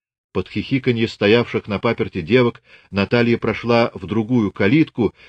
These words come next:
и, пьяно раскачиваясь, побежала домой.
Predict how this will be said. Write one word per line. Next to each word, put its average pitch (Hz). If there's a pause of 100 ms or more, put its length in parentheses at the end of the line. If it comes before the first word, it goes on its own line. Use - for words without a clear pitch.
и, 101
пьяно 113
раскачиваясь, 120
побежала 92
домой. 82